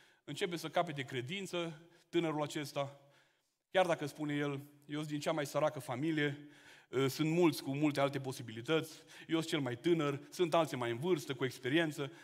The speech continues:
Zice tânărul acesta: „Doamne, dacă Tu ești, dacă Tu ai făcut lucrul ăsta,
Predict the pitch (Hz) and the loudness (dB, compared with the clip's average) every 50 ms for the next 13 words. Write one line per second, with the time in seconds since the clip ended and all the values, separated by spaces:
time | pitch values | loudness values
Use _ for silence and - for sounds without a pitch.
0 | - - - - - - - - - 139 160 160 - 165 165 180 175 165 160 160 | -14 -12 -12 -12 -12 -16 -20 -18 -10 -8 -6 -2 -2 -2 0 0 0 2 2 0
1 | 156 - 175 156 147 - 156 151 - - - - - _ _ _ _ _ - 202 | 0 0 -2 -4 -2 -2 -2 -2 -2 -6 -14 -20 -20 _ _ _ _ _ 4 4
2 | 208 190 175 170 165 170 170 160 160 - 240 233 208 170 160 165 175 - - - | 4 6 4 4 2 2 0 -2 -2 -4 -4 2 4 4 4 4 4 0 -4 0
3 | 170 170 170 - 156 - - 247 240 208 185 - 165 151 180 185 170 - 151 143 | 2 2 2 2 0 -2 2 4 4 4 4 2 0 -2 0 0 0 2 2 0
4 | 139 139 - 175 202 - | 0 0 0 -4 -4 -4